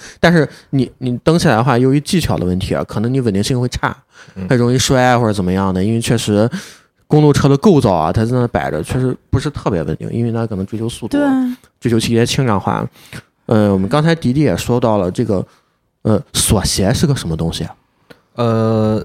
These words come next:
Speaker 2: 你像我们正常的骑行踏板的话，就是我们俗称叫脚蹬子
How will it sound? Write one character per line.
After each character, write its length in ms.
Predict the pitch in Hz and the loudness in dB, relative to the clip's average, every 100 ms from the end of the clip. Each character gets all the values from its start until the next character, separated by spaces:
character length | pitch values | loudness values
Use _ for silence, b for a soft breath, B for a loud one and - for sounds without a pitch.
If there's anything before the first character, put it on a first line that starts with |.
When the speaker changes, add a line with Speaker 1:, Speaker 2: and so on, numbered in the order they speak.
| - | -8
Speaker 2:
你 120 | 123 | -6
像 220 | 113 160 143 | -2 0 2
我 100 | 98 | 2
们 180 | 110 123 | 0 0
正 180 | 156 | -2
常 320 | 131 92 92 113 | 0 -2 0 2
的 440 | 117 98 92 90 - b b b b | 2 2 0 -2 -6 b b b b
骑 140 | - | -4
行 160 | 127 131 | 0 0
踏 200 | 143 139 | 0 0
板 200 | 104 135 | 0 -2
的 120 | 82 | -2
话， 100 | 92 87 | -4 -4
就 120 | 104 | -4
是 260 | 98 90 90 | -2 -2 -2
我 160 | 95 90 | -2 0
们 160 | 101 | 0
俗 180 | 110 113 | 0 -2
称 200 | - 117 | -2 0
叫 120 | 117 | 0
脚 180 | 92 85 | 0 -2
蹬 180 | 95 | -2
子 80 | 95 | 0